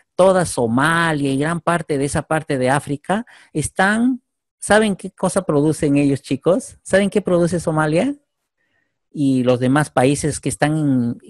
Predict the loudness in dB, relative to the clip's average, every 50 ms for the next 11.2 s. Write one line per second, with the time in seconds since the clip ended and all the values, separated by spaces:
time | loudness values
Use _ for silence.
0 | -20 -20 -8 -4 -2 -2 0 0 0 -2 -2 _ _ _ -4 0 0 2 2 0
1 | -2 0 2 4 4 4 4 4 2 2 4 4 2 2 2 2 0 0 -2 -4
2 | _ _ _ _ _ _ _ _ _ _ _ -2 0 2 2 2 2 2 2 2
3 | 4 4 6 6 8 8 6 6 4 2 0 -6 -14 _ _ _ _ _ -6 -4
4 | -4 -2 0 2 2 2 2 2 2 0 0 0 -2 -2 0 2 4 4 4 2
5 | 2 2 2 2 4 2 2 0 0 0 0 0 0 -2 -2 -2 0 0 2 2
6 | 2 2 0 0 -2 -2 -4 -4 -2 0 0 0 0 -2 -2 -2 0 0 2 2
7 | 4 4 2 2 2 0 0 -2 -6 -10 _ _ _ _ _ -6 -4 -4 -4 -4
8 | -4 -4 -4 -4 -4 -6 -8 -10 _ _ _ _ _ _ -20 -12 -6 -2 0 2
9 | 2 2 0 -2 -2 -2 -4 -6 -4 -4 -4 -2 -2 -4 -6 -6 -4 -2 -2 -2
10 | -2 -4 -4 -2 -2 0 0 0 0 -2 -2 -2 -2 -2 -2 -2 -2 -4 -4 -4
11 | -6 -10 -12